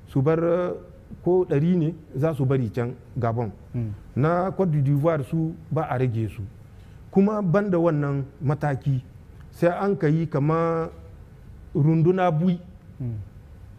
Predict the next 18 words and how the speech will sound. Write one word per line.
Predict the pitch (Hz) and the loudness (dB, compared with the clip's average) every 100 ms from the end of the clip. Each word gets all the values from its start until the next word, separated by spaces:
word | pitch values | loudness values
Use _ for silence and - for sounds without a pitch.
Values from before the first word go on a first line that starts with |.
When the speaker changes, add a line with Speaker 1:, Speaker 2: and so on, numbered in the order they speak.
| - | -6
Speaker 1:
waɗanda | 139 170 156 135 143 | 0 0 2 0 -2
aka | 151 123 | -4 -2
ce | 143 | -2
ma | 135 131 - - - - | -2 -6 -10 -18 -20 -2
commandement | 156 147 151 165 175 | 0 2 4 2 2
supérieur, | 170 - 113 117 113 117 104 - - - - | -2 -4 -4 -2 0 0 -2 -8 -18 -18 -10
Speaker 2:
Mm. | 98 | -2
Speaker 1:
runduna | 135 147 151 160 147 | 2 2 2 0 0
bui. | 139 156 156 - - - - - | 2 2 0 -14 -20 -20 -20 -6
Guda | 123 143 175 180 | 0 4 4 2
Senegal | 160 147 139 175 143 | 2 2 2 2 2
za | 139 175 156 | 0 0 -2
a | |
tsaida | 139 170 160 147 | -2 2 2 2
ta, | 127 156 170 - - - - | 0 -2 -4 -12 -20 -14 -4
guda | 127 131 151 156 - - - - | 0 2 2 0 -6 -16 -20 -6
Gabon. | 127 120 117 139 - - | -2 0 0 -4 -8 -10
Speaker 2:
Mm. | 123 107 | -8 -6